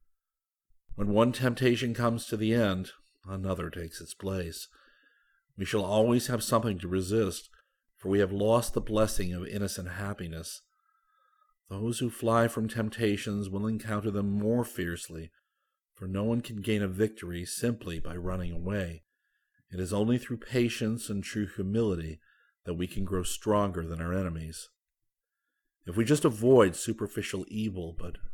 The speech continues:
fail to tear out its roots in ourselves, we will gain very little. In fact, temptations will return quickly,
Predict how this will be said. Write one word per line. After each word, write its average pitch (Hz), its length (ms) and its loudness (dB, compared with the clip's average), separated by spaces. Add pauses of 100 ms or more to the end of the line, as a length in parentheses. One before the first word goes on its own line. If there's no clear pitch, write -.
fail 104 460 0
to 101 120 -4
tear 98 380 -2
out 95 180 -4
its - 200 -10
roots 98 380 -2
in 92 60 -6
ourselves, 87 800 -6 (720)
we 92 120 -10
will 117 120 -4
gain 110 320 -2
very 101 300 0
little. 92 420 -4 (960)
In 90 120 -12
fact, 104 340 -2
temptations 104 720 -2
will 90 100 -4
return 87 360 -6
quickly, - 500 -8